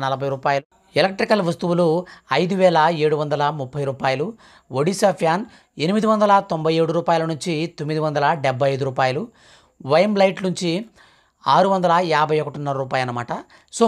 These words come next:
మొత్తం మీద మనకు ఈ యొక్క పది రకాల వస్తువులు వచ్చేసి టోటల్గా యాభై ఒక్క వేల మూడు వందల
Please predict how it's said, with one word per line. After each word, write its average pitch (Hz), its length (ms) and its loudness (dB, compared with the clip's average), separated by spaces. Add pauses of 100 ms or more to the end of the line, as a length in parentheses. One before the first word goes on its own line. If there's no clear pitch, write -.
(100)
మొత్తం 202 340 0
మీద 214 140 4 (680)
మనకు 170 280 -2 (260)
ఈ 160 80 -4
యొక్క 170 260 2 (140)
పది 160 240 -2
రకాల 196 260 0 (140)
వస్తువులు 160 360 -4
వచ్చేసి 151 340 -6 (480)
టోటల్గా 147 460 2 (560)
యాభై 208 260 4 (140)
ఒక్క 185 100 -6 (120)
వేల 170 160 4 (560)
మూడు 196 240 0
వందల 190 240 2